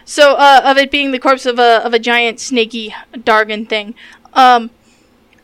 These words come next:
uh, as much as I really, really, really hate fighting Nakarkos, why isn't Nakarkos in there?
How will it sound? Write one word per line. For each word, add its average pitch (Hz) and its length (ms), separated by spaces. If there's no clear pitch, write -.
uh, 269 260
as 269 160
much 320 220
as 359 80
I 427 80
really, 269 560
really, 254 320
really 247 320
hate 233 280
fighting 240 400
Nakarkos, 233 840
why 247 220
isn't 262 280
Nakarkos 233 600
in 233 100
there? 262 240